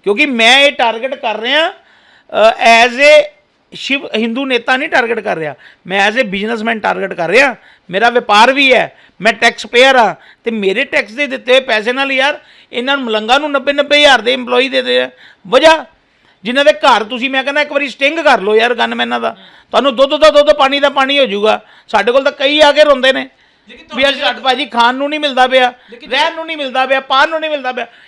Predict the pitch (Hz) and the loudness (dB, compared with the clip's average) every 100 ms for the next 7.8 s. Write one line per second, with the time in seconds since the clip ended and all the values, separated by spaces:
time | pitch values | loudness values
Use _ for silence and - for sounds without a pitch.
0 | - - 294 294 311 247 285 254 220 262 | -12 -8 -6 -8 -10 -8 -6 -4 -4 -6
1 | 254 285 262 277 330 294 233 247 302 254 | -8 -8 -8 -8 -4 -4 -4 -8 -8 -6
2 | 247 247 254 220 233 233 220 247 247 262 | -6 -6 -8 -6 -6 -6 -6 -6 -8 -10
3 | 254 262 214 214 254 226 226 247 285 247 | -12 -6 -4 -4 -6 -8 -10 -8 -6 -6
4 | 233 233 240 254 240 208 277 247 190 269 | -6 -8 -10 -6 -6 -6 -8 -8 -8 -6
5 | 285 254 269 254 254 247 269 294 277 233 | -6 -6 -8 -10 -8 -6 -6 -8 -4 -2
6 | 233 - 262 214 214 247 247 214 220 254 | -2 -4 -8 -6 -4 -2 -4 -4 -6 -6
7 | 208 196 226 220 190 196 196 208 | -6 -6 -6 -8 -4 -2 -2 -4